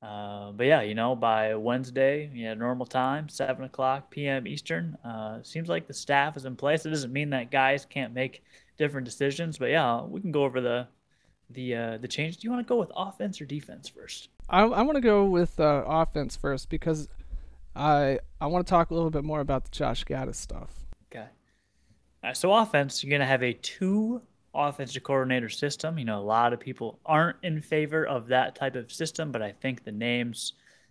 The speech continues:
Speaker 1: um, that you'll hear and that everybody knows by now, I think make it work. So you got Sherrone Moore, you know, co-offensive coordinator,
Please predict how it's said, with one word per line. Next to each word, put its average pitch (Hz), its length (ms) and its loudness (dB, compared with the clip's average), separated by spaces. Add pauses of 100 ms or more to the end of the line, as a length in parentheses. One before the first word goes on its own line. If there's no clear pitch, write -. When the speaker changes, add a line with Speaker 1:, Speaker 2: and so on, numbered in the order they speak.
(140)
Speaker 1:
um, 107 580 -8
that 110 140 -8
you'll 107 140 -10
hear 120 480 0
and 117 200 -4
that 107 140 2
everybody 107 380 0
knows 107 300 -2
by 104 200 -4
now, 104 480 -8
I 113 100 -8
think 110 220 -10
make 110 300 -4
it - 140 -10 (160)
work. 107 260 -10
So 127 120 -10
you 113 60 -6
got 104 140 -10 (320)
Sherrone 131 360 6
Moore, 139 440 6
you 135 120 -4
know, 120 160 -4 (120)
co-offensive 143 720 4
coordinator, 143 540 0